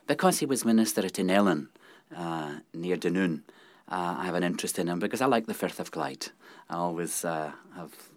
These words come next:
gone to Largs, uh, on holiday as a child, and, uh,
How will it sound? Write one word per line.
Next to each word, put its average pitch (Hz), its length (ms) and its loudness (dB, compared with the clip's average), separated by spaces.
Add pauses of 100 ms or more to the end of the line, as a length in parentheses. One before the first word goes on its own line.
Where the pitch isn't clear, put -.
(240)
gone 85 220 -6
to - 120 -10
Largs, 90 680 4
uh, 87 140 0
on 80 100 -6
holiday 90 440 -2
as 80 120 -12
a 80 40 -10
child, 101 540 2 (460)
and, 85 340 -10
uh, 92 240 -2